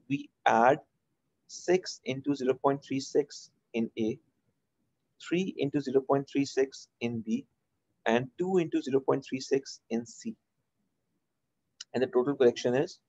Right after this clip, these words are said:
four seconds. So when you add it, then you take the sum again,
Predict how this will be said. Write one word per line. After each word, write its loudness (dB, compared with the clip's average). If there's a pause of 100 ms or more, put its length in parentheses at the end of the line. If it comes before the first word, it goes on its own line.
(220)
four 4
seconds. -6 (600)
So -4
when 0
you 0
add 6
it, 4 (300)
then -4
you -4
take 2
the -8
sum 4
again, -2